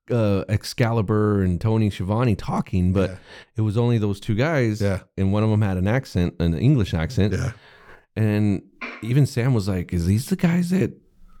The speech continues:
Speaker 1: used to be on W W E, like SmackDown or
Speaker 2: Yeah.
Speaker 1: whatever, whatever it was?" And then when they do the whole, "Yeah, we're going to picture in picture," I'm like, "That just doesn't sound right." Like,
Speaker 2: Yeah.
Speaker 1: it doesn't sound like
Speaker 2: Yeah.
Speaker 1: Excalibur.
Speaker 2: Yeah.
Speaker 1: So,
Speaker 2: Yeah.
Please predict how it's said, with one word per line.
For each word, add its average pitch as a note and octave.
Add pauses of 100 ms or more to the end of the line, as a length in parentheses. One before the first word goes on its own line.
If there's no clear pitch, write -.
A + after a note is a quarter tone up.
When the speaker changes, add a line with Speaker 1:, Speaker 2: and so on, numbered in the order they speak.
(240)
Speaker 1:
used G#2+
to C#3
be C3
on A2+
W G#2+
W A2+
E, C3
like G#2
SmackDown A#2+
or G2+
Speaker 2:
Yeah. G2 (200)
Speaker 1:
whatever, F2
whatever F2
it G#2+
was?" A#2+ (520)
And B2+
then D3+
when D3
they D3
do C#3+
the C#3+
whole, C#3 (300)
"Yeah, B2+
we're G#2
going F#3+
to B2
picture -
in F3+
picture," -
I'm F#2+
like, G2 (720)
"That D#3
just F#3+
doesn't G#2
sound A#2+
right." E2+
Like, -
Speaker 2:
Yeah. G2+
Speaker 1:
it G2
doesn't B2+
sound A2+
like - (140)
Speaker 2:
Yeah. G#2
Speaker 1:
Excalibur. G2+ (100)
Speaker 2:
Yeah. C3 (360)
Speaker 1:
So, -
Speaker 2:
Yeah. F#2+